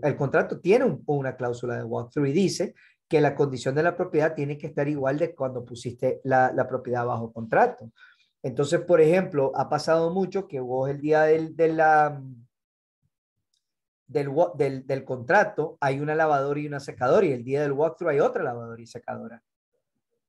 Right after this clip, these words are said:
Y vos decís, "Espérate un momentito, que me pusiste dos, dos cosas viejas. Ah, no, es que las otras eran nuevecitas y me la, me las estoy llevando a mi casa, pero, pero no te preocupes, yo te dejo esta viejita". Pero no, el día que pusieron el contrato,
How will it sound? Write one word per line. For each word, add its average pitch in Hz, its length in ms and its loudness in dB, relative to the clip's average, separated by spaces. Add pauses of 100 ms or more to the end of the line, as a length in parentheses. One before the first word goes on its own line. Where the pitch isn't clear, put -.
(180)
Y 127 60 -2
vos 127 100 0
decís, 127 160 -6
"Espérate 131 340 -2
un 139 60 -4
momentito, 147 480 -2
que 131 320 -2
me 143 120 -4
pusiste 147 360 -6
dos, 151 320 0
dos 139 180 -2
cosas 147 300 -2
viejas. 143 400 -2 (240)
Ah, 165 100 2
no, 214 160 4
es 202 80 0
que 190 100 -2
las 185 140 4
otras 190 260 0
eran 190 220 0
nuevecitas 190 540 -4
y 208 40 -6
me 160 140 -4
la, 139 220 -2
me 143 120 -6
las 135 160 -4
estoy 135 220 -8
llevando 160 300 0
a - 20 -6
mi 151 140 -10
casa, 170 400 -2 (160)
pero, 156 340 2
pero 160 180 0
no 143 140 -8
te 160 80 -4
preocupes, 160 420 -4
yo 160 140 -2
te 165 80 2
dejo 160 220 4
esta 165 160 -4
viejita". 160 500 -8 (500)
Pero 127 220 -6
no, 139 380 0 (200)
el 127 240 -4
día 135 240 2
que 151 140 0
pusieron 170 460 2
el 180 120 -2
contrato, 202 720 2